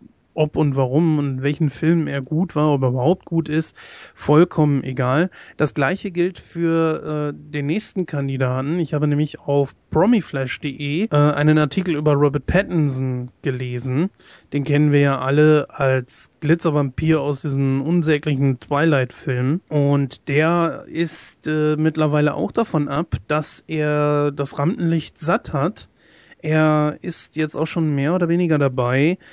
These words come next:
das Filmgeschäft, mm, oder seine Karriere mehr dazu umzumünzen, hinter der Kamera zu stehen,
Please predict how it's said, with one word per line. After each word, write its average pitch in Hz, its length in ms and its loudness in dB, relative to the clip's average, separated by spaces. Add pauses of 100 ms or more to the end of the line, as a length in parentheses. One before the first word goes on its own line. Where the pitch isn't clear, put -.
(240)
das 151 200 -2
Filmgeschäft, 165 800 2 (240)
mm, 151 560 2
oder 139 200 0
seine 143 200 2
Karriere 143 440 0
mehr 147 340 2
dazu 147 640 -6
umzumünzen, 170 1160 2 (220)
hinter 214 300 4
der 139 140 2
Kamera 127 400 -2
zu 127 160 -8
stehen, 131 460 -2